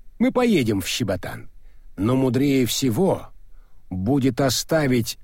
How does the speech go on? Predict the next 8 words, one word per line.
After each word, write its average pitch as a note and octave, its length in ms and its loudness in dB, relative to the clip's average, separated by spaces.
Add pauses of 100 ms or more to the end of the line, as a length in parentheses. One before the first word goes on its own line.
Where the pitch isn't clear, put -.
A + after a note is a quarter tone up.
(160)
Альбрехтсона G#2+ 1160 -2
за C3 240 0
главного, G2 720 -4
пусть A#3+ 260 0
позаботится A#2 760 2
о - 160 -4
текущих G2+ 600 -4
делах». D2+ 560 -6